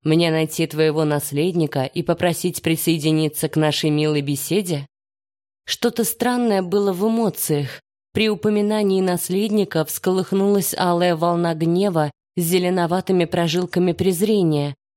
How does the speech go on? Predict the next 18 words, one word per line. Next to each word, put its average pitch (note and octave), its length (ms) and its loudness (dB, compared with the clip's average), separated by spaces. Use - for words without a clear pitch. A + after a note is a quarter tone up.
но F#3+ 220 2
и - 20 0
Лоренор F#3 480 0
этого, E3+ 420 -2
конечно, F3 500 0
не F3+ 200 2
мог G3+ 240 2
заметить E3+ 640 -2
так E3 220 -2
ясно E3+ 500 0
и D#3 40 -2
тонко, F3 440 -2
как E3+ 260 -4
я, F3 360 -2
и A3 100 0
поэтому G3 640 0
не F3 220 2
надавил, F#3+ 580 -2